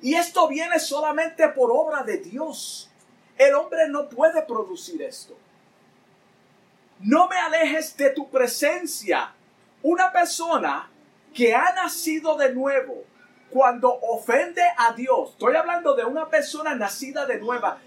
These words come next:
no el pecador, porque el pecador no, no, no, no siente remordimiento, no siente culpa, hace las cosas abiertamente y piensan que están bien.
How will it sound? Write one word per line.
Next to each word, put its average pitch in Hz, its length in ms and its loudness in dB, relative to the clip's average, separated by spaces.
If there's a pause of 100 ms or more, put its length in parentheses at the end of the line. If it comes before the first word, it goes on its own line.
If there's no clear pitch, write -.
(140)
no 254 260 2
el 349 80 -2
pecador, 240 640 0
porque 220 260 -6
el 214 120 -6
pecador 226 540 0 (280)
no, 240 480 0 (100)
no, 269 240 0 (400)
no, 254 260 -2 (960)
no 240 220 2
siente 302 540 -2
remordimiento, 240 1160 -2 (280)
no 220 240 4
siente 285 640 0
culpa, 311 560 -4 (220)
hace 277 300 0
las 269 200 0
cosas 269 420 -2
abiertamente 247 840 0
y 247 100 -4
piensan 262 560 -6
que 190 120 -6
están 143 360 -6
bien. 269 340 -8